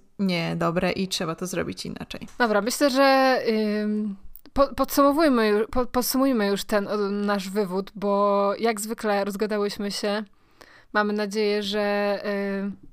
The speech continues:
Speaker 2: y, weźmiecie z tego swoją lekcję. Jak zwykle możecie dzielić się swoimi przemyśleniami. Najłatwiej jest pisząc na, mm, podcast małpa można zwariować, y, P L, oczywiście bez polskich znaków.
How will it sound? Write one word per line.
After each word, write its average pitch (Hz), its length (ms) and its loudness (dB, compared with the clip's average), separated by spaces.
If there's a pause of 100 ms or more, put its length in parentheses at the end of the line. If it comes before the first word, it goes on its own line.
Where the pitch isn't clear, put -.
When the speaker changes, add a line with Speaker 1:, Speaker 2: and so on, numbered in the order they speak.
Speaker 2:
y, 220 40 -14
weźmiecie 262 420 -2
z - 80 -12
tego 208 420 0
swoją 269 360 0
lekcję. 240 520 0
Jak 190 140 -4
zwykle 202 300 -6
możecie 196 520 -2 (460)
dzielić 226 360 -2
się 240 120 -2
swoimi 226 340 0
przemyśleniami. 226 960 0
Najłatwiej 208 720 -2
jest 190 240 -4
pisząc 208 500 -4
na, 196 420 0 (120)
mm, 202 580 -4 (140)
podcast 247 420 -2
małpa 196 420 2
można 190 340 -4
zwariować, 185 640 -4
y, - 20 -6 (440)
P 214 140 -2
L, 294 300 2 (200)
oczywiście - 320 -8
bez 180 140 -8
polskich 202 340 -8
znaków. 285 420 -2